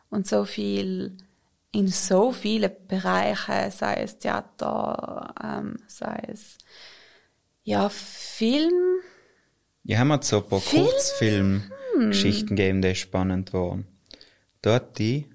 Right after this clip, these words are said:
Speaker 2: ich glaub, das war die H F F, die hat da so eine Reihe gemacht
Speaker 1: Mhm.
Speaker 2: mit fünfzehn Regisseuren.
Speaker 1: Mhm.
Speaker 2: Und die sind um, ähm, so Gruselgeschichten erzählt.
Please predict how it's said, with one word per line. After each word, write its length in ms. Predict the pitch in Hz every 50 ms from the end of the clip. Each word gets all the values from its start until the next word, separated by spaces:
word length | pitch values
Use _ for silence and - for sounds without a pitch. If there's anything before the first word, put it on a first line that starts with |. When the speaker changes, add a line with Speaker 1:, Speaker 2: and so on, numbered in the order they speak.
| - _ _ _ _ _ _ _ _ _ _ _ _ _ _ _ _ _ _ _ _ _ _ _ _ _ _ -
Speaker 2:
ich 100 | 101 95
glaub, 240 | 98 101 113 -
das 180 | - 131 - -
war 100 | 92 110
die 140 | 107 104 101
H 180 | 107 98 95
F 140 | 90 95 -
F, 260 | - - 120 - -
die 100 | - - 107
hat 260 | 107 101 104 107 -
da 60 | 104
so 160 | - - -
eine 80 | 92 90
Reihe 260 | 85 - 90 101 113
gemacht 400 | 120 117 117 120 123 123 - -
Speaker 1:
Mhm. 100 | 214 185
Speaker 2:
mit 320 | - 95 190 202 220 269 277 - - -
fünfzehn 720 | - - - 120 - - - - - - 113 107 107 104 98
Regisseuren. 640 | 98 95 - - 98 - - 95 98 107 131 165 - - - -
Speaker 1:
Mhm. 560 | - 208 185 175 170 190 196 202 233 285 359 349 - - _ _ _ _
Speaker 2:
Und 180 | - 107 107 -
die 60 | 104
sind 280 | 101 - - 98 104 117
um, 480 | 120 120 120 113 107 104 101 92 - - -
ähm, 440 | 95 92 90 90 90 90 95 101
so 640 | 95 - - - 87 85 85 87 87 113 - - _ _ _
Gruselgeschichten 920 | - 117 117 117 - 104 95 - - 98 92 - - - - 90 92 95 - _ _ _ _ _ _ _
erzählt. 600 | - 92 92 - - 92 87 87 87 87 - -